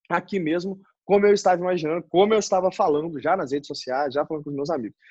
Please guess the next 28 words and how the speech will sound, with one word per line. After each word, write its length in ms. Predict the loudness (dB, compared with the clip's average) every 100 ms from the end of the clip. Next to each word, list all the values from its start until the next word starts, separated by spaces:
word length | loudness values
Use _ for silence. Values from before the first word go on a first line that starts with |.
| -8 4
No 100 | 6
entanto, 280 | 6 4
eu 40 | 4
falava 320 | 6 6 6
com 120 | 0
uma 160 | -4 -4
certa 360 | 0 -2 -2
despreocupação. 840 | -6 -6 -4 -4 -6 -4 -4 -4 -6
Falei, 140 | -6
"Cara, 200 | 0 0
isso 140 | 0 -6
é 40 |
uma 100 | -6
gripe." 500 | -8 -10 -10 -12 -18 _ _ 2
Essa 400 | 2 4 0 6
era 220 | 6 6
a 100 | 2
percepção 480 | -2 -2 -2 -6 -6
que 80 | -4
eu 40 |
tinha. 280 | -6 -8 -10
Depois 200 | -2 0
eu 80 | 0
vi 80 | 0
que 60 |
eu 40 | -2
estava 200 | 2 2
errado 340 | 4 4 2